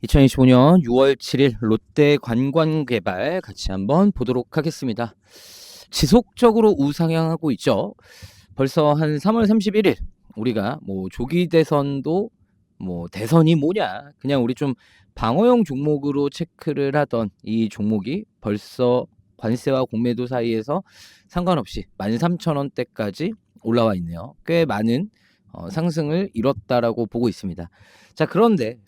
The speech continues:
과연 여기서 이제 더 갈 건지, 저는 일단은, 어, 굉장히, 어, 충분히 더 갈 수 있다. 어, 그 내용 여러분들에게 영상 통해 남겨드리겠습니다. 먼저 영상 시작하기 전에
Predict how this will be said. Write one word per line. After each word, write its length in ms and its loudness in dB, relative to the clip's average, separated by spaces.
과연 440 2
여기서 240 2
이제 160 -2
더 140 2
갈 160 -6
건지, 420 -8
저는 200 -4
일단은, 560 -2
어, 260 -18
굉장히, 560 -2
어, 100 -16
충분히 380 -2
더 140 -2
갈 140 -2
수 80 -8
있다. 280 -10
어, 140 -20
그 140 -4
내용 380 6
여러분들에게 720 -2
영상 300 -8
통해 160 -6
남겨드리겠습니다. 920 -6
먼저 180 2
영상 260 4
시작하기 400 -2
전에 320 -2